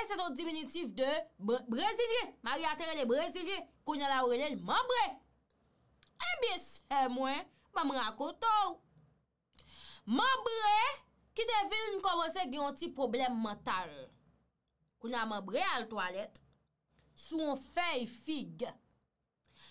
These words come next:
Lè l fen twalèt li, wè l jwenn twazo. Hey hey, sèl manbre leve fèy fig la, li parèt tout kote konsa. Ou pa wè etann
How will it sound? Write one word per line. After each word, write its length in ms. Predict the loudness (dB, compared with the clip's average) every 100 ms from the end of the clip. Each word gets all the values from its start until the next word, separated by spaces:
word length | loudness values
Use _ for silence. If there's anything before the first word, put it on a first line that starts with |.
| -10
Lè 220 | -2 2
l 160 | 2 2
fen 220 | -2 -4 -2
twalèt 460 | 0 2 0 -4
li, 120 | -8 -4
wè 140 | -2
l 80 | -4
jwenn 400 | -8 -10 -8 -10 -12 -16 _ _
twazo. 640 | -6 -4 -4 -6 -12 -14 _ _
Hey 240 | 0 0 0
hey, 340 | 2 2 2 -2 -6 -14 -10
sèl 340 | -6 0 2 4
manbre 400 | 4 4 0 0
leve 340 | 0 0 0 -2 -2
fèy 180 | -2 -2
fig 240 | -6 -6 0
la, 140 | 2 2 -4 _ _ _ _ -8
li 120 | -4
parèt 380 | 2 2 2 -2
tout 220 | -6 -8 0
kote 460 | 0 0 0 -2 -2
konsa. 360 | -8 -4 -4 -6 -14 _ _ _ _ _ _ _ _ -4
Ou 100 | 0
pa 140 | 2
wè 140 | 2 0
etann 360 | 0 0 -2